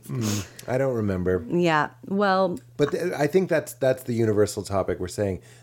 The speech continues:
Speaker 1: there are all of these self-generated doubts making any major change.
Speaker 2: Yeah.
Speaker 1: And that, and that's where we are. It's very exciting. It's like I say in my book, it's a good episode.
Speaker 2: Yeah.
Speaker 1: And there is a little bit of fear involved.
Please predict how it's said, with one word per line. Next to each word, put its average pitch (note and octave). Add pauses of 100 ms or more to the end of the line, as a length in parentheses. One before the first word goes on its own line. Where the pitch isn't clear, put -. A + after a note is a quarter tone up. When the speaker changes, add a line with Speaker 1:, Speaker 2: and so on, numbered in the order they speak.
Speaker 1:
there -
are -
all A#2
of A2+
these G#2+
self-generated F#2+
doubts F2+
making F2
any F#2
major E2
change. D#2+
Speaker 2:
Yeah. D#3 (220)
Speaker 1:
And F2+
that, G2
and G#2+
that's A2
where A2
we B2
are. B2
It's -
very G2
exciting. G2
It's G2+
like G2+
I G2
say F#2 (420)
in F2+
my F#2
book, G2
it's F#2
a F2+
good F#2+
episode. F2
Speaker 2:
Yeah. C#3+
Speaker 1:
And G2+
there G#2
is A#2
a A#3+
little D#3+
bit F#2
of F2+
fear F2
involved. E2+